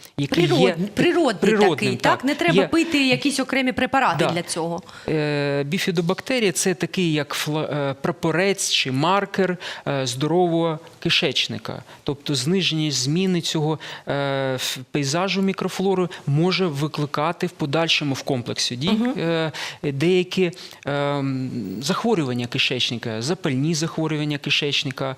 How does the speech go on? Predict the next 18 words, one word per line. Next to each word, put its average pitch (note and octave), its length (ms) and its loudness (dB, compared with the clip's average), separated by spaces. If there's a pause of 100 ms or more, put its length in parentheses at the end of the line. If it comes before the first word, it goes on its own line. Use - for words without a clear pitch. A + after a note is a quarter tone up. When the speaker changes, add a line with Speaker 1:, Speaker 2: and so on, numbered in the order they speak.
(420)
Speaker 1:
а, B2 800 -2
деякі D#3 340 0
аутоімунні C#3+ 680 -2
захворювання, D3+ 760 -2 (240)
а C3+ 220 0 (360)
також D#3 460 -2
і D3+ 100 -2
колоректальний D3+ 800 -4
рак. C#3 180 -2 (100)
Це - 200 -8
біч B2 440 -4
нашого A2+ 380 -6
часу. - 420 -4 (880)
От. C3+ 360 -4 (320)
Але G#3 460 2 (180)
глютен F3+ 440 2
може F3 340 2
бути E3+ 420 0